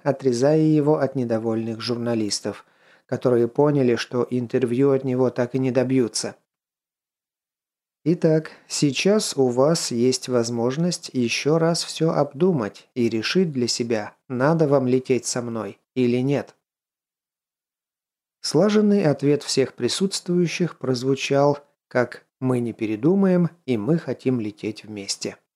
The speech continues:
"Хорошо, это ваше решение". "Руслан", — обратился Виктор к Умарову, —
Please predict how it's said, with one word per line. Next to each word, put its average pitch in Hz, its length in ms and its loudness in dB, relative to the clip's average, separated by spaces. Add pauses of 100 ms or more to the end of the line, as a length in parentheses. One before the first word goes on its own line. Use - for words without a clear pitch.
(1400)
"Хорошо, 156 580 2 (180)
это 127 300 0
ваше 143 300 2
решение". 139 640 2 (1040)
"Руслан", — 143 540 2 (160)
обратился 120 580 -2
Виктор 113 400 -4
к - 80 -8
Умарову, — 110 500 -2